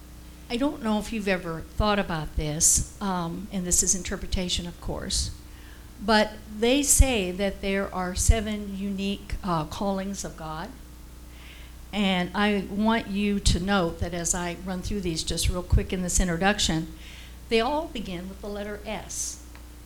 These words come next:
<coughs> So, number one is the call to salvation. We are redeemed by faith in Jesus Christ, our Lord and Savior, from what? The consequences of sin and death.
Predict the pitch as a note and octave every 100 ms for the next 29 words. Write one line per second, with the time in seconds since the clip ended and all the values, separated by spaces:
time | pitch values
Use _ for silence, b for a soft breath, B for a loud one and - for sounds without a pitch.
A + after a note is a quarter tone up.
0 | - - - - - - - - - -
1 | B B B B B - A3+ F#3 D#3 -
2 | G#3+ A3 C#4 C#4+ A3+ E3 F3+ G3+ G3 F#3+
3 | F#3 - G3 - F#3 F#3+ F#3+ G3+ - F3+
4 | F#3 A#3+ A#3 - - - - - - -
5 | - - - - - - - - - -
6 | - - F#3 E3+ F3 F#3 A3+ A3+ A3 G3+
7 | G#3+ C4+ - - - F#3+ F#3 F#3+ F3 E3+
8 | F#3+ - - F3+ E3+ E3 F3 A#3 - A3
9 | G3 G3+ G#3+ G3+ F#3+ F#3 G#3+ - E3 E3
10 | D#3+ E3+ G3 - - G3 G3+ G3+ G3+ -
11 | - - F3 - E3 F3 - G3 F#3+ -
12 | F#3+ F3+ - F3 E3 D#3 - - G#3 A3+
13 | C4+ - - F3 E3+ E3 - D#3 - -